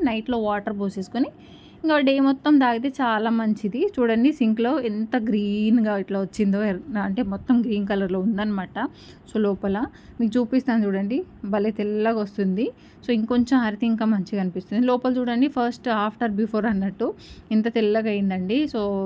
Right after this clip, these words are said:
ఇట్లా క్లీన్ చేసుకోండి, మంచిది హెల్త్ కూడా, ఆరోగ్యానికి కూడా. వా-, రాగి నీళ్ళు అనేది చాలా చాలా మంచిది కాబట్టి.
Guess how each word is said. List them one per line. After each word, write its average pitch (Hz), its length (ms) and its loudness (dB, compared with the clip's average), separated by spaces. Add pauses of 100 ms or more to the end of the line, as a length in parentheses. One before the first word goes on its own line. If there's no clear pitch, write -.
(100)
ఇట్లా 220 180 0
క్లీన్ 208 320 0
చేసుకోండి, 208 380 -2
మంచిది 202 480 -4
హెల్త్ 202 260 -4
కూడా, 190 300 -4 (420)
ఆరోగ్యానికి 196 360 -2
కూడా. 208 260 -6
వా-, 185 260 0
రాగి 190 260 0
నీళ్ళు 202 220 0
అనేది 196 300 -4
చాలా 185 260 -2
చాలా 185 120 -4
మంచిది 180 400 -6
కాబట్టి. 233 420 -6